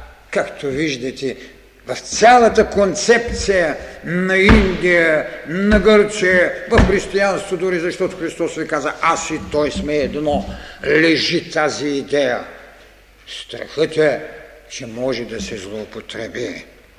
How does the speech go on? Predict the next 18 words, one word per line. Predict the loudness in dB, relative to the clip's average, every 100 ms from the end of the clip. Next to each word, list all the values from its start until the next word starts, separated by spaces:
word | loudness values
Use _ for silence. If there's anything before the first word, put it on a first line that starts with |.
| -20 -20 -18 -18 -8
Но | -4 -2
когато | -4 2 2 4 2
говоря | 2 2 4 4 2
за | -2 -4
нея, | 4 6 6 2 -4 -14 -20 -20 -20 -20 -20 -20 -20 -20 -20 -16
когато | -12 -2 0 2 -2
говоря | -4 -6 -2 2 4 2
за | -2
тази | -4 -2 -2 -4
велика | -6 -4 -4 -4 -4 -4
тайна, | 0 2 4 2 0
че | -4 -4
човекът | -4 -4 0 0 0 0
е | 0
един | -2 -2 -4
бог | 0 0 0
в | -6 -6
развитие, | -8 -6 -4 -4 2 2 2